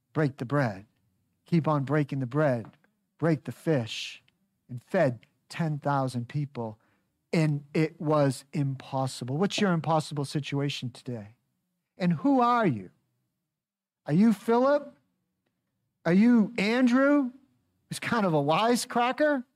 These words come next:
you know, who looks at the <laughs> thing and says, "Hey, man, here's this boy, you know, he's got a little pale lunch, and let's, you know, hey, but there ain't nothing there." Are you that who does this church surveys and then says, "Oh, it, well, it's impossible.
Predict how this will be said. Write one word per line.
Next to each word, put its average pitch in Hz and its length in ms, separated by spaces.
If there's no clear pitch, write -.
you 175 80
know, 190 140
who 175 320
looks 185 320
at 220 160
the 208 80
<laughs> - 0
thing 190 340
and 185 80
says, 285 160
"Hey, 349 160
man, 320 320
here's 269 200
this 277 200
boy, 339 400
you 285 140
know, 277 100
he's 269 120
got 277 160
a 277 60
little 277 200
pale 262 300
lunch, 277 440
and 233 180
let's, 247 240
you 392 140
know, 262 180
hey, 247 240
but 202 160
there 233 180
ain't 240 140
nothing 226 300
there." 254 240
Are 208 60
you 262 160
that 269 280
who 240 120
does 233 240
this 208 220
church - 400
surveys 254 840
and 196 160
then 220 120
says, 226 300
"Oh, 330 280
it, 220 100
well, 247 200
it's 240 260
impossible. 311 880